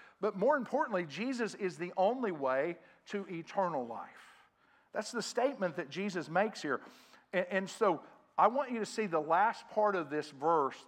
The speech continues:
that this becomes so important. No one, and,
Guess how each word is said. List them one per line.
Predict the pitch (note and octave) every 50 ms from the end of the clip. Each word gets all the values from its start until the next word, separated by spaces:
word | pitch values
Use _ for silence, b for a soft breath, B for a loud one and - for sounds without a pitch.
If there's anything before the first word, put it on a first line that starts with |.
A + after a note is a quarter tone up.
| C#3+
that | C#3+ C#3+ C#3 -
this | F3+ F3 D#3+ - - - - _
becomes | C#3 D#3+ D3+ - F3 E3 D3+ -
so | - - F#3 E3+ E3 F3
important. | E3+ D3+ B2+ - - F3 E3 D3+ A#2+ A#2+ A2 B B B B B B B
No | - C3+ C#3+ E3+ G#3 B3+ C#4+ D4+
one, | D4 C4 A3 F3 D#3+ D3+ D3+ D#3+ F3 G3 A3+ A#3+ G#3+ - - - _ _ _ _ _ _ _ _ _ _ _ _ _ - D#3+ E3 - G3
and, | E3+ E3+